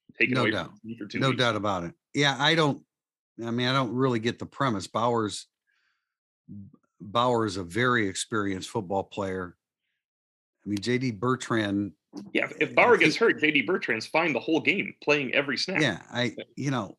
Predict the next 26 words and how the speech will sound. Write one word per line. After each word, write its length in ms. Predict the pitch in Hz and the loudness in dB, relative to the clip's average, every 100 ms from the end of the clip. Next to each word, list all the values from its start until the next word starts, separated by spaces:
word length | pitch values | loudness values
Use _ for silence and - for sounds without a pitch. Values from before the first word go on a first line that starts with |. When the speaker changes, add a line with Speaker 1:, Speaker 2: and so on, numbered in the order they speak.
| - | -8
Speaker 2:
wh-, 160 | 135 - | -8 -8
<sighs> 880 | - - - _ _ _ _ _ - | -12 -12 -16 _ _ _ _ _ -2
J 120 | 147 | 2
D 60 | 160 | 2
Bertrand 480 | 135 151 - 147 127 | 4 2 2 2 2
is 160 | 113 107 | 0 0
now 220 | 120 123 | 2 2
an 100 | 110 | 2
experienced 680 | 101 - 135 123 113 98 - | -2 -2 2 4 2 0 -2
football 360 | 147 101 95 | -4 -2 -6
player 440 | - 107 95 92 87 - - | -6 -6 -4 -4 -8 -18 -6
in 140 | 110 | -6
a 80 | 87 | -4
tandem 560 | - - 151 151 113 95 | -10 0 2 2 0 -2
situation, 720 | - - - 90 87 - 101 | -6 -8 -8 -8 -8 -6 -4
which 180 | 104 - | -4 -6
is 120 | 87 | -8
a 80 | 92 | -6
good 240 | 92 139 | -2 -2
thing. 320 | - 85 73 - _ | -2 -10 -10 -14 _
Speaker 1:
Yes. 200 | 110 95 - | -6 -6 -6
Speaker 2:
I 40 | |
would 120 | 113 113 | -4 -2
include 420 | 113 139 127 110 | -2 0 0 0
Jack 260 | 123 107 | 0 0
Kaiser 640 | - 127 123 107 113 101 | 0 0 0 0 0 -2